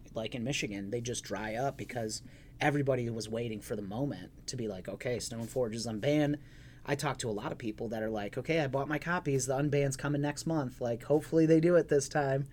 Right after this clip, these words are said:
And so, like, I just wanted to bring 'em home and, you know, um, get 'em to somebody. But I thought to myself, like, "God, they just, they won't unban that thing." And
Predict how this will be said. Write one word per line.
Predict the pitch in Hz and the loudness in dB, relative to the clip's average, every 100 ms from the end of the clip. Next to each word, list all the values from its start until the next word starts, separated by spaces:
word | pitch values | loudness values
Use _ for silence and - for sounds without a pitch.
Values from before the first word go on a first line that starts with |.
| - - - - - - | -12 -14 -16 -18 -18 -4
And | 139 139 131 135 131 139 | 0 2 2 0 -2 -2
so, | - 190 185 | 2 4 4
like, | 175 | 4
I | 175 | 2
just | 214 - | 0 2
wanted | 190 151 | 2 4
to | 139 | 4
bring | 139 135 | 2 2
'em | 113 | 0
home | 123 117 123 | -2 -2 -2
and, | 113 107 - | -4 -6 -6
you | 123 | -6
know, | 104 104 - - - - - - | -4 -8 -10 -20 -20 -20 -20 -14
um, | 135 117 110 123 120 - 143 | -10 -8 -8 -8 -10 -10 -4
get | 131 | 0
'em | 127 | 0
to | 120 | 0
somebody. | - 135 120 120 | 0 0 -2 -2
But | 117 117 | -2 -6
I | 117 | -6
thought | 156 165 | -10 -10
to | - | -10
myself, | 131 120 123 123 120 | -8 -4 -2 -4 -6
like, | 113 - | -10 -12
"God, | - - - | -10 -10 -8
they | 175 | -6
just, | 202 196 - - - - - - - - | -4 -4 -4 -10 -18 -20 -20 -20 -20 -16
they | 160 | -10
won't | 180 190 | -8 -6
unban | 147 139 127 135 127 | -6 -4 -4 -2 -4
that | 110 | -6
thing." | - 117 110 | -8 -8 -6
And | 110 107 | -6 -8